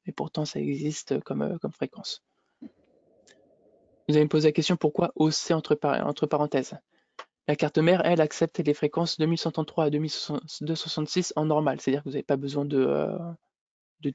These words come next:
trifouiller ou d'aller dans les paramètres du, euh, de la carte mère pour accepter, avoir la, cette fréquence-là. Alors que les deux mille huit cents, à partir de deux mille huit cents à, à quatre mille deux cent soixante-six, il est marqué O C pour overclocker.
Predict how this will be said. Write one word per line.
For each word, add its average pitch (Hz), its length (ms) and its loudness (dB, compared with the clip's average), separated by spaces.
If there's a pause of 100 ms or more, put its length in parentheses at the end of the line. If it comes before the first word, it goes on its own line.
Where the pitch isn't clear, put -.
(120)
trifouiller 156 500 -2
ou 147 120 0
d'aller 143 200 2
dans 139 120 2
les 139 100 2
paramètres 147 540 0
du, 143 300 0
euh, 147 440 0 (600)
de 147 80 4
la 151 120 4
carte 151 220 -4
mère 156 320 2
pour 147 200 2
accepter, - 440 -6
avoir 156 380 0
la, 151 420 -4 (140)
cette - 220 -14
fréquence-là. - 540 -8 (2000)
Alors 156 240 4
que - 100 2
les 151 120 4
deux 160 120 4
mille 165 260 4
huit 151 340 0
cents, 180 280 -2 (920)
à - 60 -6
partir 151 240 0
de 147 80 0
deux 151 140 4
mille 165 140 2
huit 160 60 -2
cents 160 200 0
à, 147 60 0 (180)
à 143 80 0
quatre 151 200 -2
mille 165 120 2
deux 147 80 0
cent 151 140 -6
soixante-six, - 500 -4 (500)
il 147 60 4
est 151 40 4
marqué 151 260 4
O 156 100 4
C 175 160 2
pour - 220 -2
overclocker. 151 600 0